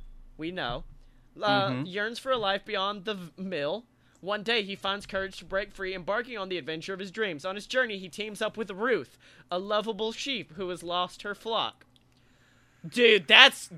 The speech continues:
Speaker 1: that's some ultimate Christian stuff right there. "You are just
Speaker 2: Yep.
Speaker 1: a lost sheep away from the flock. Come back to me in Jesus, and also fight some wolves. It's gonna be epic as shit."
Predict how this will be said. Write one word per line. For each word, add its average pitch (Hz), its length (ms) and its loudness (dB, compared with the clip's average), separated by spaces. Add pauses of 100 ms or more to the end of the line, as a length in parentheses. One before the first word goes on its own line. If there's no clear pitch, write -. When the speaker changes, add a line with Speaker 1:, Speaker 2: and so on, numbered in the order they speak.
Speaker 1:
that's 220 280 2
some 220 220 -6
ultimate 196 540 -4 (140)
Christian 175 720 -6 (180)
stuff 170 420 -2
right 165 240 -4
there. 160 340 -2 (320)
"You 175 180 -8
are 175 80 -4
just 165 200 -10
Speaker 2:
Yep. 143 180 8
Speaker 1:
a - 20 4
lost 170 280 -2
sheep 185 320 -10
away 160 300 -6
from 160 180 -14
the 156 80 -12
flock. 156 340 -6 (100)
Come 165 180 -10
back 156 240 -6
to 165 100 -14
me 156 240 -8
in 143 100 -10
Jesus, 151 640 -10
and 160 100 -10
also 156 300 -8
fight 156 340 -8
some 151 200 -12
wolves. 151 420 -6
It's 131 120 -16
gonna 156 240 -4
be 147 200 -6
epic 139 340 -8
as 135 140 -12
shit." 107 360 -12